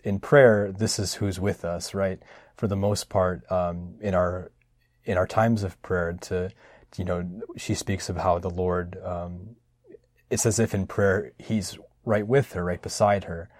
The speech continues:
um, and that this, this notion, this humanity, that he's able to be, uh, present in this way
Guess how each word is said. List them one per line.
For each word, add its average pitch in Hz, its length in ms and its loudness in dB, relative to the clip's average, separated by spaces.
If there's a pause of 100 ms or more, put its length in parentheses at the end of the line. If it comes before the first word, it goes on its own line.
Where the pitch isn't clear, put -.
(320)
um, 90 240 2
and 95 140 -2
that 95 100 0 (420)
this, 117 520 2 (180)
this 110 320 0
notion, 92 380 0
this 90 160 -2
humanity, 92 500 0
that 98 320 2
he's 98 220 -6
able 92 300 -2
to - 120 -10
be, 90 400 -4 (400)
uh, 90 120 2
present 95 520 2
in 87 160 0
this 90 240 -4
way 92 400 0